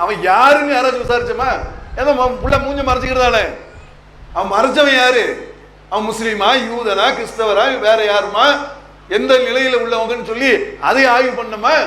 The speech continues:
ஆனா உண்மையில் அபுபக்கர் அல் பகதாதின்னு சொல்லக்கூடிய அவன் தான் அந்த ஐ எஸ், ஐ எஸ் னுடைய ஹெட் தலைவன். அவன் யாருன்னு சொன்னா ஒரு யூதன். ஒரு யூதன்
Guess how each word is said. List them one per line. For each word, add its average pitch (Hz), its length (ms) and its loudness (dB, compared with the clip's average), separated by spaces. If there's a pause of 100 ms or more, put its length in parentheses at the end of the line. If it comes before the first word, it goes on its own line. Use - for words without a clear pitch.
(800)
ஆனா 170 120 -4 (140)
உண்மையில் 226 520 2 (1160)
அபுபக்கர் 262 540 2
அல் - 240 -2
பகதாதின்னு 254 560 0
சொல்லக்கூடிய 233 480 -4 (600)
அவன் 220 200 -2
தான் 285 120 4 (100)
அந்த 240 120 0 (140)
ஐ 240 100 -2 (120)
எஸ், 262 120 -2 (140)
ஐ 240 100 4
எஸ் 240 200 -4
னுடைய 233 240 0 (460)
ஹெட் 240 260 0 (480)
தலைவன். 220 360 2 (200)
அவன் 196 160 -6 (100)
யாருன்னு 220 360 0
சொன்னா 240 180 -2 (380)
ஒரு 226 100 2 (120)
யூதன். 269 360 0 (880)
ஒரு 165 100 -4 (120)
யூதன் 254 400 2